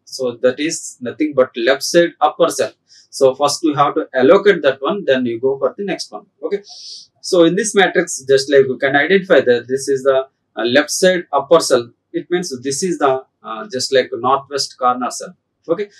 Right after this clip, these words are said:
so then you have to allocate first one. So for the allocation, there are two values. One is the seven, another one is the five. So just like we know that, so we have to allocate to minimum number, uh, first.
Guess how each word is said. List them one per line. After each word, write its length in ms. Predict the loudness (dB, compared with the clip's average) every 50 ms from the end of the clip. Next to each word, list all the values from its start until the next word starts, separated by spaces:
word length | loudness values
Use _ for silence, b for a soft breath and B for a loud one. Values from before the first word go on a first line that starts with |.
| b b b
so 180 | -8 -8 -4
then 180 | 0 2 2 4
you 100 | 4 4
have 200 | 4 2 2 4
to 100 | 4 6
allocate 380 | 6 6 4 4 2 -2 -2 0
first 260 | -2 -2 -2 -2 -8
one. 240 | -8 -10 -10 -10 -12
So 240 | -6 -2 -2 -2 0
for 180 | 0 -2 0 2
the 100 | 4 4
allocation, 600 | 6 4 4 2 2 -2 -2 -2 -4 -4 0 4
there 180 | 6 6 6
are 160 | 6 2 2 -2
two 200 | -4 -2 2 4
values. 320 | 4 4 4 0 -2 -6 -8
One 160 | -8 -6 -6
is 140 | -6 -6 -6
the 80 | -6 -8
seven, 400 | -6 -6 -4 -2 -2 -2 -4 -6 -6
another 360 | -4 -2 0 2 2 2 0
one 140 | 0 -6 -8
is 100 | -8 -6
the 120 | -8 -6
five. 240 | 0 2 2 2 2 -2 b b b b b b b b _ -8 -2
So 340 | 0 2 2 2 0 -2 -4 -4
just 200 | -4 -4 0 2
like 220 | 2 2 2 0 -4 -12 -8 -6
we 120 | -4 0
know 160 | 2 2 4
that, 180 | 6 4 4 2 -4 -20 _ _ _ _ _ _ _ _ _ _ _ _ _ _ _ _
so 380 | -4 -2 0 2 2 0 0 0
we 140 | 0 0 2
have 220 | 4 4 4 4 4
to 60 | 4 4 4 4
allocate 460 | 4 4 2 2 0 0 0 0 -2
to 200 | -2 -4 -4 -4 -6
minimum 460 | -2 0 0 2 4 4 4 4 4
number, 460 | 2 0 0 2 0 0 0 -2 -8 _ _ _ _ _ _ _ _ -14 -12
uh, 320 | -10 -8 -8 -8 -10 -10 -12 -16 -12 _
first. 340 | -2 -2 -2 -2 -6 _ _